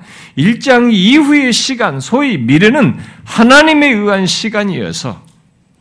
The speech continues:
주위의 모든 원수로부터 쉬게 하는 상태에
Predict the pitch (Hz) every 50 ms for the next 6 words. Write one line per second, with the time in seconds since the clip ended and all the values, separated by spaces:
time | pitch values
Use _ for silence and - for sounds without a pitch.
0 | _ _ _ _ _ _ _ _ _ _ _ _ _ _ _ _ _ _ _ _
1 | _ _ _ _ _ _ _ _ _ _ _ _ - - - 143 139 139 135 135
2 | 131 131 123 117 127 165 220 277 277 285 277 262 240 202 180 196 220 240 254 247
3 | 220 - 262 220 214 202 170 156 151 - - 170 160 160 - - - 320 311 285
4 | 302 277 226 208 240 247 233 214 - - - 285 330 330 - - 240 151 135 247
5 | 294 -